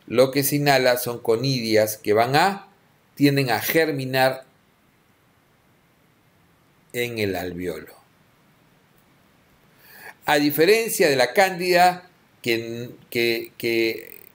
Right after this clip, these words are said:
que no, no, inhalatoriamente no pasa nada, no tiene receptores a nivel. O sea,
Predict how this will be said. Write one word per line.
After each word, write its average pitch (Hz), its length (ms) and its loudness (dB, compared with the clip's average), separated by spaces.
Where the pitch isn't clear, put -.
que 117 140 -4
no, 147 420 2
no, 147 420 0
inhalatoriamente 165 1000 2
no 156 220 -2
pasa 160 260 0
nada, 160 240 2
no 151 160 -2
tiene 170 260 2
receptores 117 1040 -2
a 98 60 -10
nivel. 95 260 -14
O 101 40 -18
sea, 120 140 -6